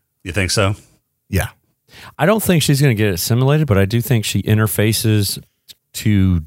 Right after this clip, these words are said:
Speaker 3: do something to either, like, get them out of a jam or, like, blow up the ship type of deal.
Speaker 2: Maybe she dies.
Speaker 3: Uh,
Speaker 1: Maybe.
Speaker 3: I don't see
Speaker 1: I mean, they
Speaker 3: that. I don't
Speaker 1: killed
Speaker 3: know.
Speaker 1: off Hugh.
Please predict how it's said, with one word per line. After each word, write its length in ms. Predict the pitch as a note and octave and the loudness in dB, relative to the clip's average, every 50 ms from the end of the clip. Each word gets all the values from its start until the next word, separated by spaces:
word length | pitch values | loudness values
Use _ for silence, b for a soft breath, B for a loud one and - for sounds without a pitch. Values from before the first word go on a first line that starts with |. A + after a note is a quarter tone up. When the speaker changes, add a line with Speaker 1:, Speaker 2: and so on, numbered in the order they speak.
| - _ | -8 _
Speaker 3:
do 260 | - A2+ A2 A2 G#2 F#2+ | -4 -2 0 0 0 0
something 960 | - - - - A2 G#2+ G2+ - _ - G2+ G2+ G2 G2 F#2+ F#2+ F#2+ F#2 F2 - B B B _ _ _ _ _ _ | -2 -4 -2 0 0 0 -2 -2 _ -2 0 2 2 2 2 2 2 0 -2 -4 B B B _ _ _ _ _ _
to 140 | - - F2+ | -8 -6 -4
either, 340 | F#2 F#2+ F2 F2+ F#2 F#2 F2 | -2 -2 0 0 0 0 -2
like, 180 | F2 F2 E2+ F2 - - _ | -2 -4 -6 -8 -12 -18 _
get 180 | F#2 G2 F#2+ - | -14 -14 -12 -8
them 120 | - F2+ | -6 -4
out 180 | F#2 F#2 F#2 F2+ | -2 -2 0 -2
of 140 | F2 D#2 D#2 | -2 -2 -4
a 40 | E2+ | -4
jam 500 | D2 F#2+ G2 G2 G2 G2 F#2+ F#2+ F#2 F2+ - | -2 0 0 2 2 2 2 2 0 -2 -4
or, 440 | - E2 F2 F2 E2+ E2+ E2+ E2+ E2 - | -4 -4 -2 -2 0 0 -2 -2 -4 -4
like, 320 | F2 E2 E2 E2 E2 - - - | -4 -4 -2 -4 -4 -6 -10 -14
blow 380 | F2+ E2 - F#2 F2 F2 E2+ F2+ | -14 -8 -4 -2 0 0 2 2
up 160 | F2 E2 - _ _ | 0 0 -2 _ _
the 80 | _ - | _ -10
ship 360 | - - - F2+ D2+ - - - - _ | -8 -4 -4 -2 -4 -4 -6 -10 -12 _
type 240 | - - D#2+ C#2+ - D#2 | -8 -6 -6 -4 -6 -6
of 80 | C#2 B1+ | -8 -6
deal. 340 | D#2+ D#2+ D#2+ D#2 - - _ _ _ _ _ _ _ _ | -6 -6 -6 -8 -10 -14 _ _ _ _ _ _ _ _
Speaker 2:
Maybe 240 | - B2 C#3 F3+ F#3+ | -2 0 0 0 0
she 200 | E3 - - F#3 | -2 -2 -2 -2
dies. 560 | C#3 G#2 G2 F2+ A#2 - F2+ D#2+ - - - _ _ _ _ _ _ _ _ _ _ _ _ _ _ _ _ _ _ _ _ _ _ _ - | -2 0 0 0 0 0 -2 -4 -8 -12 -16 _ _ _ _ _ _ _ _ _ _ _ _ _ _ _ _ _ _ _ _ _ _ _ -14
Speaker 3:
Uh, 40 | G#2 | -10
Speaker 1:
Maybe. 760 | G2 G2 G2 G2 G#2 G#2 G#2 G2+ G2+ G2+ G2+ G#2 G#2 G2+ G2+ | -6 -4 -2 0 2 2 2 4 4 4 4 4 4 4 4
Speaker 3:
I 80 | G#2 G2+ | 2 2
don't 180 | A2 A2 - | 0 -2 -4
see 220 | - - - - F#2+ | -4 -4 -4 -2 -2
Speaker 1:
I 40 | F#2 | 0
mean, 120 | A2 A2 | 0 0
they 100 | G#2+ A2 G2 | 0 0 0
Speaker 3:
that. 60 | G#2 | 0
I 40 | C3+ | 0
don't 120 | D#3 D3+ | 0 0
Speaker 1:
killed 200 | D3 D#3 D#3+ D#3 | 0 0 0 2
Speaker 3:
know. 60 | D3 C3+ | 0 0
Speaker 1:
off 160 | B2+ A#2 - | -2 -2 -4
Hugh. 340 | - G#3+ A#3+ E3 C#3+ C#3 | -4 -6 -4 -4 -6 -8